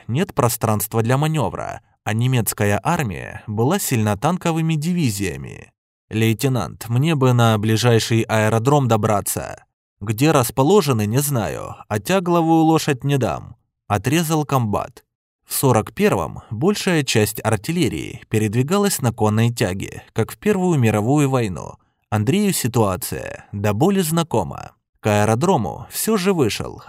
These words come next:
определил направление по самолетам. Где-то недалеко взлетали, потому как над Андреем держали высоту метров пятьсот, и моторы работали на форсаже, как бывает при взлете.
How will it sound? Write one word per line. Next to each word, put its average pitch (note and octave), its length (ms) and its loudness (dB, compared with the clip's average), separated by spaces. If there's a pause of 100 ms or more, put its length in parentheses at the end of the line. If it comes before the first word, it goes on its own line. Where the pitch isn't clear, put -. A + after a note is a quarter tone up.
определил A2+ 600 2
направление G#2+ 720 0
по A2+ 140 -2
самолетам. A#2+ 880 -2 (240)
Где-то A2+ 500 0
недалеко G#3 540 2
взлетали, A#2+ 800 -4
потому D#3 420 0
как A#2+ 220 0
над G#2+ 160 2
Андреем A2+ 680 0
держали A#2+ 500 0
высоту G3+ 440 0
метров D3+ 380 0
пятьсот, - 560 -6 (240)
и G#2+ 100 -2
моторы A2 460 0
работали G#2+ 500 0
на A2 120 2
форсаже, C3 800 -2 (280)
как F#3+ 240 0
бывает A2+ 540 2
при D3 140 0
взлете. A2 680 -2